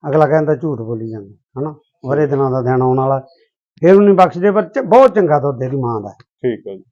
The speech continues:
Speaker 1: ਹਾਂ, ਸਰਕਾਰੀ ਮੈਨੂੰ ਦੱਸਿਆ ਸੀ, ਪਰ ਮੈਨੂੰ ਨਹੀਂ ਪਤਾ, ਵੀ ਚੇਤਾ ਭੁੱਲ ਜਾਂਦਾ ਮੇਰਾ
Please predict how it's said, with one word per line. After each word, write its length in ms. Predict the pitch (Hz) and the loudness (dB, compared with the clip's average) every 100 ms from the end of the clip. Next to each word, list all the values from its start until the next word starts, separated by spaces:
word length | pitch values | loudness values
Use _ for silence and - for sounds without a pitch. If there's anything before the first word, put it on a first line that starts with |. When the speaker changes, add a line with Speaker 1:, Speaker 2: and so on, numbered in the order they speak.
| _ _ - | _ _ -18
Speaker 1:
ਹਾਂ, 200 | 104 98 | -16 -16
ਸਰਕਾਰੀ 560 | 180 160 131 180 185 214 | -8 -4 4 6 6 4
ਮੈਨੂੰ 260 | 190 202 | 2 2
ਦੱਸਿਆ 320 | 170 - 196 208 | 0 2 6 6
ਸੀ, 220 | 208 202 _ _ _ _ | 4 -6 _ _ _ _
ਪਰ 120 | 185 | 2
ਮੈਨੂੰ 280 | 190 202 214 | 6 6 4
ਨਹੀਂ 100 | 214 | 2
ਪਤਾ, 280 | 196 170 185 | 2 4 4
ਵੀ 180 | 180 170 | 2 -2
ਚੇਤਾ 420 | - 185 - 180 | -4 -2 2 2
ਭੁੱਲ 180 | 165 131 | 2 0
ਜਾਂਦਾ 260 | 131 127 | -2 0
ਮੇਰਾ 220 | 131 127 | 0 -2